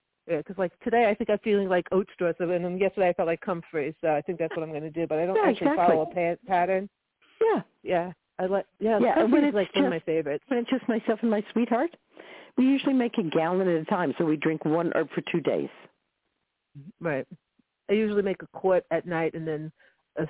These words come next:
Speaker 1: strain it in the morning and take it to work with me.
Speaker 2: That is beautiful. What a perfect way to do it. As my, one of my teachers
Speaker 1: Yeah.
Speaker 2: would say, "That's the school solution." <laughs>
Speaker 1: And then I have my
Speaker 2: Whenever
Speaker 1: sweet
Speaker 2: I would do
Speaker 1: tinctures I
Speaker 2: something,
Speaker 1: also make.
Speaker 2: exactly right.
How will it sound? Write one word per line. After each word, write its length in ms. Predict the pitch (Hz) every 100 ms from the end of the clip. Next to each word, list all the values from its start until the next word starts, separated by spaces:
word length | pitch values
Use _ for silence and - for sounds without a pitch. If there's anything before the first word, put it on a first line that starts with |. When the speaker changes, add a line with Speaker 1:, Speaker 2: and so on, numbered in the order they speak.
| -
Speaker 1:
strain 200 | 190 175
it 120 | 170
in 100 | 160
the 40 |
morning 300 | 160 165 156
and 80 | 156
take 160 | 165 156
it 80 | -
to 60 |
work 160 | 147 147
with 160 | 147 -
me. 220 | 147 147 _ _ _ _
Speaker 2:
That 220 | 131 139
is 120 | 127 117 - -
beautiful. 500 | 110 113 95 - -
What 200 | 95 104
a 60 | - - _ _ _
perfect 400 | - 135 117 -
way 100 | 101
to 100 | - 85
do 140 | 62
it. 100 | 55 -
As 100 | 85 -
my, 180 | 85 80 - - -
one 100 | -
of 60 | 123
my 100 | 123
teachers 380 | - 135 120 127
Speaker 1:
Yeah. 40 |
Speaker 2:
would 120 | 117 -
say, 120 | 131
"That's 180 | 143 156 - -
the 80 | 165 -
school 420 | - 214 165 101 -
solution." 500 | 101 85 80 - 359 453 _ _ _ _ _ _ -
<laughs> 140 | - - _ - - 254 - _ 233 - 277 - - - 233
Speaker 1:
And 160 | 196 196
then 100 | 196
I 80 | 196
have 100 | 190
my 100 | 185
Speaker 2:
Whenever 320 | 180 165 170
Speaker 1:
sweet 80 | 170
Speaker 2:
I 80 | 165
would 140 | 165
do 60 | 160
Speaker 1:
tinctures 180 | 156 175
I 60 | 175
Speaker 2:
something, 200 | - -
Speaker 1:
also 100 | -
make. 180 | 170 165
Speaker 2:
exactly 520 | 139 156 - 180 160
right. 200 | 139 120